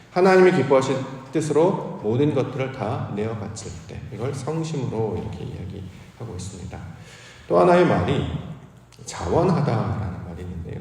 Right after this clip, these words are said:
자원하다, 스스로 선택하다, 원하는다, 즐겁게 드리다. 자, 이렇게 말로 이제 설명을 하고 있는데 이 자원하다는 말을 우리가 이제, 어, 이해하기 위해서 예를 한번 들어보면 갑자기 이제 그 생각이 들었습니다.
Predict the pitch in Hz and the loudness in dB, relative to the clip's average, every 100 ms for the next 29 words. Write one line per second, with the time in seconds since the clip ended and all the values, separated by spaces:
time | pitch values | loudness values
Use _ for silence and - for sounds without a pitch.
0 | - - 87 98 95 92 - - - - | -12 -12 -10 -8 -8 -8 -10 -12 -14 -20
1 | - - 151 131 127 139 135 120 - 113 | -10 -6 -4 -4 -4 -4 -4 -6 -8 -10
2 | - - 101 104 110 101 - - 80 - | -10 -8 -4 -2 -2 -4 -6 -6 -8 -10
3 | - - - 127 123 123 120 151 - 95 | -16 -20 -8 -2 0 0 0 -2 -2 -4
4 | - - - - - - 101 110 - 120 | -6 -8 -10 -14 -18 -10 -4 -2 0 0
5 | 98 90 90 90 - - 120 113 98 123 | 0 0 -4 -6 -8 -6 -6 -4 -4 -6
6 | 110 87 87 110 101 104 - - - - | -6 -6 -6 -6 -6 -8 -12 -14 -18 -8
7 | 131 - 113 139 165 165 156 156 139 156 | -6 -2 4 8 10 10 8 6 4 4
8 | 117 117 110 101 95 101 - - - 95 | 2 0 -2 -2 -4 -4 -10 -14 -12 -8
9 | 92 120 151 143 135 120 107 95 98 101 | 0 4 6 6 2 0 -2 -2 -6 -4
10 | 104 131 104 113 104 104 82 123 - - | -4 -4 -4 -6 -8 -10 -8 -8 -8 -10
11 | - - - - - 147 - - 113 131 | -14 -18 -16 -12 -4 -4 -4 -8 -6 -6
12 | 117 117 107 - - - 107 | -4 -6 -8 -10 -14 -14 -12